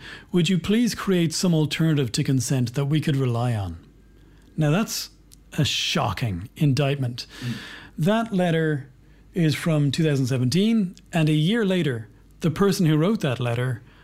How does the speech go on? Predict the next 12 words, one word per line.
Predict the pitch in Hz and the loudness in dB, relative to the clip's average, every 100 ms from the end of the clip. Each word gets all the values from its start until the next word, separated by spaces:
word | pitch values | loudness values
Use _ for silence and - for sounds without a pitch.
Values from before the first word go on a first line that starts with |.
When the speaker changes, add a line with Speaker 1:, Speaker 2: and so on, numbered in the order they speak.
| - - | -20 -4
Speaker 1:
launched | 156 147 151 160 - - 370 190 | 2 4 4 2 -2 -8 -8 -2
the | 147 147 139 131 127 - | 2 2 2 -2 -6 -18
supposed | - - - 175 175 151 135 117 - - | -8 -4 0 2 2 2 0 -2 -8 -16
consent | - 151 147 143 123 | -2 -2 0 -2 0
system, | 147 123 131 110 - - | -2 -2 -4 -8 -12 -14
the | - 143 | -4 -2
I | 135 | 0
A | 131 | 0
B | 131 127 | 0 -2
consent | 131 110 123 113 | -4 -4 -6 -8
system. | 139 - 139 123 - - - - | -8 -8 -10 -12 -16 -18 -20 -14
But | - 196 - | -2 -2 -2